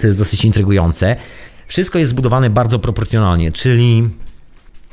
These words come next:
to jeżeli mamy poziom czerwony i rozłożenie tych wszystkich obiektów na poziomie czerwonym, to właściwie poziom niebieski jest niczym więcej jak kopią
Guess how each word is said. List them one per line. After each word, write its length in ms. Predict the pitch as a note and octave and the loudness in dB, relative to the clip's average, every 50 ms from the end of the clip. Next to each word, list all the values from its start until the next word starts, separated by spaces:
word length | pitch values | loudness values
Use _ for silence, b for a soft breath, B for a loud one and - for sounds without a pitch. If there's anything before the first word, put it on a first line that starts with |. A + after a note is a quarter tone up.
| - - | -8 -4
to 80 | - A2+ | -2 0
jeżeli 240 | A2 G2+ C#3 C#3 | 2 2 2 2
mamy 220 | C#3 D3 D#3+ D3 B2 | 2 2 2 2 0
poziom 420 | B2 - E3+ F3 C3+ C3+ B2 A#2 | 0 0 0 0 2 2 0 0
czerwony 520 | - - B2 A2+ G2+ A#2+ G2 F2 E2+ F#2 F#2+ | 0 -2 -2 0 0 0 2 2 2 0 0
i 120 | D#2 A#2 | 0 0
rozłożenie 500 | G#2 A2+ G#2+ G#2 G#2+ G#2 B2 B2+ A#2+ G#2+ | 0 2 2 2 2 2 2 2 0 0
tych 120 | F#2 G2+ | 0 -2
wszystkich 340 | - - C3+ - - A2 F#2+ | -2 -2 -2 -2 -2 -2 0
obiektów 380 | - F2+ G2 A#2 A#2+ - G#2 F#2+ | 0 0 0 0 0 -2 -2 -2
na 100 | A2 F#2+ | -2 0
poziomie 320 | - G#2 F#2+ G#2+ G2 F#2 | 0 0 0 0 0 0
czerwonym, 460 | - A2 G2+ F2+ F#2 F2 E2 E2+ G2 | 0 -2 -2 0 0 0 2 2 0
to 100 | G#2 - | 0 -2
właściwie 580 | F#2+ F#2 G2 - - - D#3 C#3 C3+ C3 A#2+ A#2+ | -2 -2 -2 -4 -4 -2 0 0 2 2 2 0
poziom 360 | - - D#3 D#3 C3+ C#3 A#2+ | 0 0 0 0 2 2 2
niebieski 440 | A2+ A2 G2+ A#2 D3 C#3+ - - A#2+ | 2 4 2 2 0 0 -2 -2 -2
jest 120 | G#2+ - | 0 0
niczym 260 | B2+ C3+ - - A#2+ A2 | 0 0 0 2 2 2
więcej 540 | G#2 A#2+ B2+ B2 - C3 A#2+ A#2+ A2+ G2+ | 2 2 2 0 0 0 2 2 2 2
jak 340 | G2+ G#2 F#2+ G#2 - - - - | 2 2 2 0 -2 -6 -10 -8
kopią 680 | - - G3+ G3+ - - - G#2 F#2+ F#2 G2 B2+ D#3+ | -4 -2 0 0 0 0 2 2 4 4 4 2 0